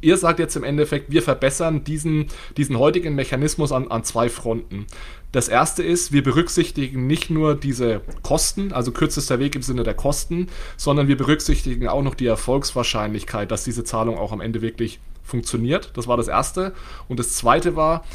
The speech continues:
wir schauen uns nicht nur, äh, einen Kanal an, durch den ich die komplette Zahlung durch, äh, boxen möchte, sondern ich, äh, überlege mir, kann ich die Zahlung eventuell aufsplitten,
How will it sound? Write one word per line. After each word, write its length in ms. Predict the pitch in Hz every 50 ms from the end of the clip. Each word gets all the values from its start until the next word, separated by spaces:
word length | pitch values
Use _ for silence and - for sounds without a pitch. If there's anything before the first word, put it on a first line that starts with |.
| - - -
wir 260 | - 120 135 156 165 151
schauen 300 | - 156 139 143 143 143
uns 180 | 139 - -
nicht 220 | 147 139 - - 143
nur, 340 | 135 135 131 127 123 117 - - - - - - - - - - - - - -
äh, 140 | 120 117 117 -
einen 300 | 107 120 135 156 160 160
Kanal 380 | - 156 143 135 123 139 143 143
an, 140 | 143 143
durch 180 | 131 127 117 -
den 140 | - 127 127
ich 120 | 117 -
die 120 | - 120 107
komplette 500 | - 123 113 - - 120 131 - 175 151
Zahlung 640 | - - 156 147 151 151 156 156 156 156 143 -
durch, 260 | 151 156 156 151 -
äh, 180 | - 139 135 127
boxen 520 | 123 120 - - 147 - - - - 147
möchte, 320 | 147 156 151 - - 156 143
sondern 380 | - 135 131 131 135 131 135 -
ich, 260 | 135 120 - - -
äh, 120 | 127 123
überlege 420 | 120 123 120 127 123 135 143 - 135
mir, 100 | 135 120
kann 180 | - 139 135
ich 60 | 139
die 140 | - 131 117
Zahlung 340 | - - 120 131 135 127 123
eventuell 300 | 117 120 117 117 117 -
aufsplitten, 880 | - - 127 147 143 - - - - - 131 143 143 - 175 185 196